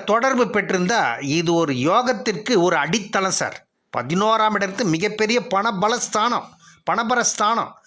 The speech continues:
இரண்டாம் வீடு ஒரு பணபர ஸ்தானம். இதற்கடுத்து பார்த்தீங்கன்னா அந்த ஒன்பதாம் வீடும் தொடர்பு வரணும் சார். இந்த இரண்டாம் வீட்டுக்கோ பதினோராம் வீட்டு அதிபதிக்கோ அந்த ஒன்பதாம் வீடும் தொடர்பு வரணும், ஐந்தாம் வீடும் தொடர்பு வரணும்.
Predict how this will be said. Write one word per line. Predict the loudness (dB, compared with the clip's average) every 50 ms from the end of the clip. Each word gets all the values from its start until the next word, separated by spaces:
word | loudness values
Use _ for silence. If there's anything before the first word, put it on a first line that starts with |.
| -20 -20 -20 -10 -6
இரண்டாம் | -2 0 0 2 2 2 2 2 2 2
வீடு | 2 4 4
ஒரு | 4 2 2 2
பணபர | 0 0 0 0 0 0 0 0
ஸ்தானம். | 0 0 0 -2 -2 -4 -6 -10 _ _ _ -20 -20 -20 -20 _ -4 -2 0
இதற்கடுத்து | 0 2 2 2 0 0 0 0 0 0 0 -2 -4 -2 -2 -2 0
பார்த்தீங்கன்னா | 0 0 0 0 0 0 0 2 2
அந்த | 2 2 2 2
ஒன்பதாம் | 2 2 2 2 2 2 4 4 4 4 4 4 4
வீடும் | 4 2 2 0 0 0
தொடர்பு | 2 2 2 2 2 4 2
வரணும் | 2 2 0 0 -2 0 -2
சார். | -2 -2 -6 -12 _ _ _ _ _ _ _ _ _ _ _ _ _ _ _ _ _ _ _ _ -6
இந்த | -2 -2 0 0 0 0
இரண்டாம் | 2 2 2 2 2 2 2 2 2 2 2
வீட்டுக்கோ | 2 0 0 -2 -2 -4 -4 -4 -2 0 2 4 4 4 4 4 4 2 2
பதினோராம் | -2 -2 0 2 2 4 4 4 4 2 2 2 2
வீட்டு | 0 0 0 0 -2 -2
அதிபதிக்கோ | 0 0 2 0 2 0 0 -4 0 0 2 2 4 4 2 2 2 0
அந்த | 0 0 0 0
ஒன்பதாம் | 0 0 0 2 2 2 2 2 2 2
வீடும் | 0 0 0 -2
தொடர்பு | -2 -2 0 0 -2 -2
வரணும், | -4 -4 -6 -14 _ _ _ _ _ _ _ _ _ _ _ _ -20 -20 -20 -20 -18 -10 -4 -2 0
ஐந்தாம் | 2 4 4 4 4 4 4 4 4 2
வீடும் | 2 2 2 0 0
தொடர்பு | 0 0 0 0 0 0
வரணும். | 0 0 -2 -6 -10